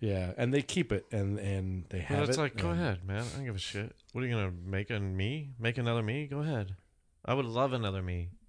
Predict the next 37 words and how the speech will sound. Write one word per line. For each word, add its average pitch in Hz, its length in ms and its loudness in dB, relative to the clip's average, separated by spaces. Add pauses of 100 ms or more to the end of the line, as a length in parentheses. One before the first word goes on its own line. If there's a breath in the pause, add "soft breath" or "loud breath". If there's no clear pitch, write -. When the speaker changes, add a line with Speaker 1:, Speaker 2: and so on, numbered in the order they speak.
(120)
Speaker 1:
I 170 120 2
know. 214 240 6
It'd 147 100 2
be 196 80 -2
pretty. 190 320 2 (240 loud breath)
You 196 80 2
know 202 100 6
what? 196 220 6
That, 185 220 6
that, 175 200 4
that's 165 200 4
a 151 40 4
movie 143 220 8
right 135 220 8
there. 143 240 10
Is 104 240 4 (640 loud breath)
they, 120 380 4 (200)
this 113 300 0
company 127 720 2 (260)
ends 120 240 2
up 113 160 0
cloning 139 380 4
you, 131 340 4
and 113 160 2
then 113 140 2
the 107 80 2
company 135 400 0
goes 107 240 4
under, 110 260 4
and 98 160 2
you 110 100 2
find 107 460 2
the 98 60 0
young 98 320 2
version 98 320 0
of 92 120 0
yourself 92 640 0